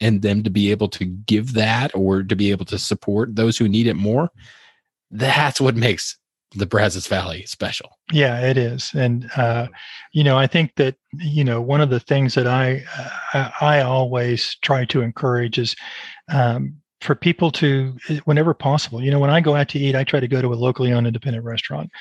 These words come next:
Speaker 2: That does a lot of things for us. One is it supports our neighbors, and two, it returns up to three times more revenue into our local economy.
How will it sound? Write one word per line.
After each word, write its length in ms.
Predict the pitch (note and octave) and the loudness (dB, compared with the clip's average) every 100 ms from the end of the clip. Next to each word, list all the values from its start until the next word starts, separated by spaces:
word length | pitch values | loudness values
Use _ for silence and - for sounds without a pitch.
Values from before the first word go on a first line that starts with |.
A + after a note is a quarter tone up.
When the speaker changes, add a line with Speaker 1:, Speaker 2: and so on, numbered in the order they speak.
| - - - - | -18 -18 -12 0
Speaker 2:
That 160 | D3 C3+ | 2 4
does 200 | C#3+ C3 | 2 2
a 60 | |
lot 320 | B2+ C#3 C#3+ | -2 0 2
of 120 | C3 - | 2 0
things 260 | B2+ A#2 | 0 -2
for 180 | - B2+ | -4 -8
us. 140 | C3+ | -6
One 180 | D3+ D#3 | 2 4
is 160 | C#3 - | 2 0
it 60 | |
supports 440 | - C#3+ - C3+ B2 | -4 -4 0 0 0
our 80 | A#2 | 0
neighbors, 400 | B2+ B2 A#2 A#2+ | 0 0 -2 -4
and 200 | A#2+ - - | -6 -10 -2
two, 260 | F3+ F#3+ C#3+ | 2 4 4
it 160 | B2+ - - - - | 0 -6 -20 -12 -6
returns 380 | D3 D#3+ D#3+ D#3 | 0 2 4 2
up 100 | - | -2
to 80 | |
three 240 | C3 D#3+ D3+ | -4 -2 0
times 300 | D3 C#3+ - | 0 0 -2
more 180 | C#3 C3 | -2 -2
revenue 480 | C#3 D3 C3+ B2+ B2+ | 0 0 2 0 2
into 180 | B2+ B2+ | 2 0
our 140 | B2 | 0
local 300 | C3 - B2+ | -2 -2 -8
economy. 560 | - E3 E3+ B2+ C#3+ | -4 0 0 0 -6